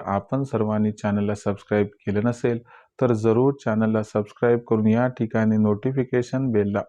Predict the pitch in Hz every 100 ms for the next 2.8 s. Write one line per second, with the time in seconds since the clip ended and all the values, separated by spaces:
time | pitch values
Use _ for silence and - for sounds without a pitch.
0 | - 95 101 104 113 95 - _ - _
1 | - 110 104 104 139 135 110 104 101 101
2 | - 123 131 - 104 107 107